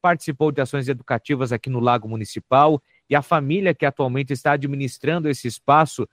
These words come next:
assumiu a gestão há cerca de quatro meses e, claro, lamenta o ocorrido. E Cascavel, geograficamente, está muito próximo aqui à Foz do Iguaçu, que também é tríplice fronteira,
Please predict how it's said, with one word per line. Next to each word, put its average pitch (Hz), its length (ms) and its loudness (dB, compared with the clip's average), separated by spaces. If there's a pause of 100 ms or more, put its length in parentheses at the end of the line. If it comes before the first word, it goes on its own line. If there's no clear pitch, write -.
(240)
assumiu 143 460 0
a 151 60 0
gestão 143 560 -2
há 143 80 -4
cerca 151 340 -2
de 135 140 -4
quatro 165 360 0
meses 160 380 -4
e, 185 60 -8
claro, 151 400 4 (260)
lamenta 151 600 0
o 147 180 2
ocorrido. 127 640 0 (360)
E 127 100 -6
Cascavel, 165 640 0
geograficamente, 147 760 -4
está - 180 -4
muito 143 300 -8
próximo 139 400 -2
aqui 117 160 -4
à 120 80 0
Foz 120 220 0
do 120 60 -4
Iguaçu, 113 440 -2
que - 80 -18
também 127 400 -2
é 117 80 0
tríplice 127 500 -4
fronteira, 117 640 2